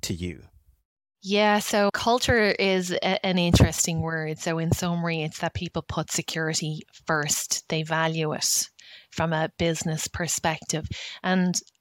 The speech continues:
Speaker 2: what Finergo do different around this, and I haven't seen it in any other organization where I work, is we set a security first objective for every single member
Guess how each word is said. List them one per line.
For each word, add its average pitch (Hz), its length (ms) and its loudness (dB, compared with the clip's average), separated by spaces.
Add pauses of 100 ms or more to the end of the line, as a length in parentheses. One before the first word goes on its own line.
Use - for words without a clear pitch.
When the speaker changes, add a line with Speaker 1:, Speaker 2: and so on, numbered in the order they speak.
(160)
Speaker 2:
what 190 200 2
Finergo 202 540 0 (160)
do 180 180 0
different 170 580 -2
around 175 600 -2
this, 151 240 -4
and 160 100 -2
I 156 40 -2
haven't 170 240 0
seen 170 220 -2
it 160 120 -2
in 165 100 0
any 170 220 2
other 165 160 0
organization 156 880 -2
where 160 300 -2
I 156 80 -2
work, 170 400 0 (320)
is 180 180 0
we 196 160 2
set 185 260 2
a 170 60 0
security 170 520 -2
first - 460 -2
objective 151 720 -4 (300)
for - 120 0
every 180 220 4
single 180 380 0
member 160 560 -2